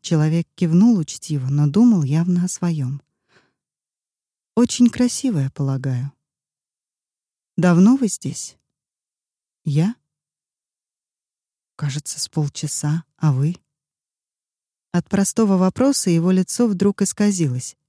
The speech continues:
и у рта пролегла ещё более горестная складка. Я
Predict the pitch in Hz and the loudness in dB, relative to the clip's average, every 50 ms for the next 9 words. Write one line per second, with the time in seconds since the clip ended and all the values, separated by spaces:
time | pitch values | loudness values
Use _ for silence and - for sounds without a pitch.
0 | _ _ - 175 175 180 - - 269 285 - - 196 160 156 170 160 185 202 202 | _ _ 2 2 2 2 2 2 0 0 0 2 2 2 2 2 2 0 0 2
1 | 190 180 170 - - 262 262 220 180 190 208 196 180 160 143 151 165 175 175 165 | 2 2 0 0 0 0 2 2 2 2 4 4 2 2 2 2 2 2 0 0
2 | - - 165 165 - - - - 135 127 - - - - 160 - _ _ _ _ | 0 0 0 0 0 -4 -6 -8 -8 -8 -10 -12 -14 -16 -16 -16 _ _ _ _
3 | _ _ _ _ _ _ _ _ _ _ _ _ _ _ _ _ _ _ _ - | _ _ _ _ _ _ _ _ _ _ _ _ _ _ _ _ _ _ _ -8
4 | 165 160 175 196 208 214 214 208 202 | -6 -2 -2 -2 0 -2 -2 -6 -8